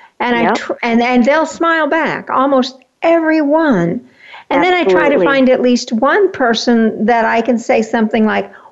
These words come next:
Speaker 1: "Wow, that's a great blouse. I like that color."
Speaker 2: Right.
Speaker 1: Or,
Speaker 2: Right.
Speaker 1: you know, "Great tie." Or,
Speaker 2: Right.
Speaker 1: you know, s-, something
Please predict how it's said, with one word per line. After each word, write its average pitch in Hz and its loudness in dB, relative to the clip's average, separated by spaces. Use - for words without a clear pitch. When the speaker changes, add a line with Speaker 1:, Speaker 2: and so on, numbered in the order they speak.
Speaker 1:
"Wow, 262 0
that's 226 -4
a 208 -2
great 240 -2
blouse. - -4
I - -4
like 220 0
that 254 0
color." 240 0
Speaker 2:
Right. 156 0
Speaker 1:
Or, 240 2
Speaker 2:
Right. 339 0
Speaker 1:
you 220 0
know, 202 -2
"Great 330 0
tie." 233 -4
Or, 214 0
Speaker 2:
Right. 196 2
Speaker 1:
you 254 2
know, 226 0
s-, - -6
something 320 -2